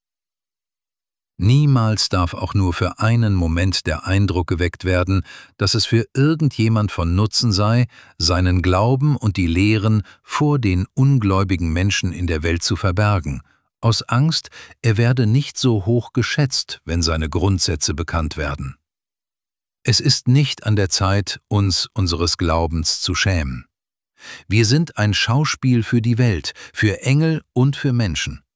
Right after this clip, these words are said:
Das ganze Universum blickt mit größtem Interesse auf das Abschlusswerk des großen Kampfes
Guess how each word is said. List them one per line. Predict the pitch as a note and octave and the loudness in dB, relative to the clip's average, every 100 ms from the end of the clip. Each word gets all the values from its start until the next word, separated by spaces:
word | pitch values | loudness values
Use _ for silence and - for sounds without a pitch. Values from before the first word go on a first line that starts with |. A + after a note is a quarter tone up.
| _ _ _ _ _ _ | _ _ _ _ _ _
Das | G2 - | -2 0
ganze | A#2 D3 C#3+ D3 | 2 2 2 0
Universum | B2+ A#2 G#2 A2 A2 F2+ D#2+ D2+ | 2 2 2 2 2 0 0 0
blickt | G2 - - | -2 -2 -4
mit | D#2+ - | -4 -4
größtem | E2+ A2+ C#3+ - A#2 | 0 2 2 0 -2
Interesse | G2+ F#2 F2 F#2 G2 A2 F#2 - - - - | -2 -2 0 0 2 2 0 -6 -20 -14 -4
auf | G2+ | -2
das | - F2+ - - | 0 -2 -2 -2
Abschlusswerk | C#3 - - A2+ - G#2 G2+ G2 - | -2 0 -2 0 0 0 0 -2 -4
des | D2+ - | -4 -4
großen | D#2+ A2+ - D2+ | 0 0 0 -4
Kampfes | - F2 F2 - F2 - | -2 -2 0 0 0 -2